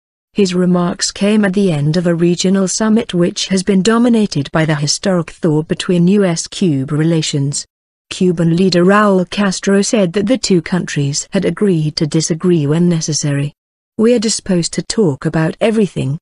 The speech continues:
with patience," he said. "Some things we will agree with, and others we won't." Earlier, the Cuban leader referred to Mister Obama as an honest man after a lengthy speech largely taken up with the history of the relationship between the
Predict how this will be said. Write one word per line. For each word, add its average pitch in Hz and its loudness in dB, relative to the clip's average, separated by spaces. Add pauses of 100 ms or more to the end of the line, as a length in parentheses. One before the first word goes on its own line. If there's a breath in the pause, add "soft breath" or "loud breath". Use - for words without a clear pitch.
(200)
with 208 0
patience," 160 -2 (220)
he 165 0
said. 139 -4 (480)
"Some 226 0
things 175 0
we 170 4
will 190 0
agree 170 2
with, 180 0 (240)
and 180 0
others 147 -2
we 196 4
won't." 135 -4 (460)
Earlier, 185 2 (240)
the 185 2
Cuban 185 0
leader 170 2
referred 185 -2
to 196 0
Mister 202 2
Obama 180 0
as 170 0
an 175 2
honest 180 0
man 190 2
after 175 0
a 175 2
lengthy 180 0
speech 202 -2
largely 196 0
taken 190 0
up 165 -2
with 170 0
the 175 0
history 165 -2
of 170 -2
the 185 2
relationship 185 0
between 208 0
the 160 2